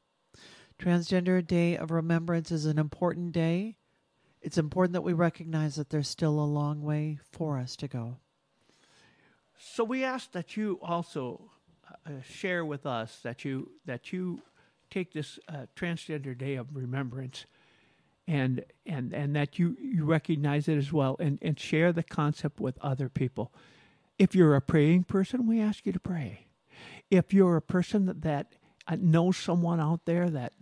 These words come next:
Speaker 2: that you know has, has, uh, harbors, uh, uh, some hatred, uh, toward this group, uh, try, try to, uh,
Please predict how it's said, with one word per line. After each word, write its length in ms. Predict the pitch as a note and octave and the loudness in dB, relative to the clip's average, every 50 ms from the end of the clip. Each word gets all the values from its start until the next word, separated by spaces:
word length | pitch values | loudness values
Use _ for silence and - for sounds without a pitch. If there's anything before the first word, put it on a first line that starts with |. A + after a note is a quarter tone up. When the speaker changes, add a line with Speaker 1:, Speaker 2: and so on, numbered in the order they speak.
| - _ - | -20 _ -10
Speaker 2:
that 160 | C#3+ B2+ - - | -10 -10 -6 -2
you 200 | G3 E3 C#3+ D3 | 2 2 2 4
know 440 | C#3+ C#3+ D3 E3 F3+ F3+ F3 F3 D#3 - - A3+ | 4 4 4 4 2 2 0 -4 -8 -8 -12 -14
has, 460 | F#3+ - - D3+ C3 C#3 C#3 - - - _ - - - _ _ _ _ - | -12 -8 -6 -6 -4 -4 -6 -8 -10 -20 _ -20 -20 -20 _ _ _ _ -14
has, 240 | - C3 C#3 C3+ D3 - _ - | -8 -8 -6 -8 -8 -12 _ -18
uh, 60 | - | -16
harbors, 680 | E3+ F#3+ - - - G#3 F#3+ G3 F3+ F#3 E3+ E3 D#3 - - | -16 -12 -10 -6 -2 0 2 4 6 6 4 4 2 -2 -6
uh, 280 | - D#3+ C#3 B2+ A#2 A#2 - _ _ - _ _ _ _ _ _ - | -4 -4 -2 -2 -4 -4 -6 _ _ -20 _ _ _ _ _ _ -12
uh, 60 | - - - F#3+ | -12 -10 -10 -10
some 260 | - - - C#3 C#3+ | -8 -4 -4 -4 -4
hatred, 500 | - - G3 G3+ G#3 - B3 A#3 A3 G#3 _ _ _ _ - - - - | 0 0 0 0 2 0 -2 -2 -2 -2 _ _ _ _ -14 -14 -10 -6
uh, 300 | - E3 D3 C#3 C#3+ D3 - _ _ _ _ _ _ _ - - | -4 -4 -2 -2 -4 -6 -8 _ _ _ _ _ _ _ -10 -6
toward 320 | - G#3 G3+ G3 G3 F3+ | -2 0 2 2 2 4
this 180 | G3+ G3+ F3+ - | 2 2 2 2
group, 380 | - - F3+ G3 A#3 - _ _ _ _ _ _ _ _ _ _ _ _ _ _ _ _ _ - - | 0 2 4 4 4 2 _ _ _ _ _ _ _ _ _ _ _ _ _ _ _ _ _ -18 -14
uh, 100 | - - - B3+ - _ _ _ _ _ _ _ _ _ | -14 -14 -14 -14 -20 _ _ _ _ _ _ _ _ _
try, 360 | - - - B3+ A3 A#3 A#3 - _ _ - | -16 -10 -6 -4 -2 -2 -4 -4 _ _ -16
try 220 | - - A3 G#3+ A3 | -12 -8 -6 -6 -4
to, 200 | - - G#3+ - _ _ _ _ _ _ _ _ _ _ - - F#3+ _ _ - | -4 -4 -6 -6 _ _ _ _ _ _ _ _ _ _ -16 -16 -16 _ _ -12
uh, 280 | - E3 D#3 D3 D3+ | -8 -6 -6 -6 -8